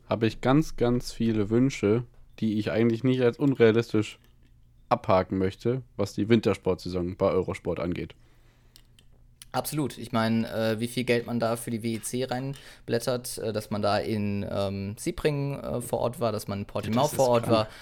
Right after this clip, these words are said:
Speaker 2: dass man im Endeffekt bei allen Rennen vor Ort ist. Man fährt auch in Le Mans extrem groß auf, dass man da Beiträge nochmal extra produziert. Ja, das, äh, ist quasi in dem Sinne ein Premium-Produkt, was man da auch selbst produziert. Man ist zwar auch,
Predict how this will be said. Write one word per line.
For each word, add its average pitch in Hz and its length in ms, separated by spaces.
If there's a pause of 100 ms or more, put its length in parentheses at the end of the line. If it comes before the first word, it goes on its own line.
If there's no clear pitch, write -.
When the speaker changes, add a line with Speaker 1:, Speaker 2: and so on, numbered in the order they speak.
(160)
Speaker 2:
dass 120 160
man 120 100
im 117 60
Endeffekt 120 280
bei 113 80
allen 135 220
Rennen 127 220
vor - 160
Ort 120 160
ist. 120 120
Man 104 180
fährt 113 280
auch 107 160
in 113 160
Le 120 120
Mans 143 340 (260)
extrem 127 680
groß 120 340
auf, 113 300
dass - 160
man 110 100
da 104 100
Beiträge 113 540
nochmal 110 220
extra 117 200
produziert. 104 540 (560)
Ja, 107 320
das, - 200 (120)
äh, 113 540
ist - 280 (340)
quasi 123 320
in - 120
dem 113 160
Sinne 123 220
ein 123 40
Premium-Produkt, 117 840
was - 180
man 98 120
da 98 100
auch 85 220 (240)
selbst - 260
produziert. 110 480
Man 107 140
ist 110 100
zwar 107 180
auch, 104 280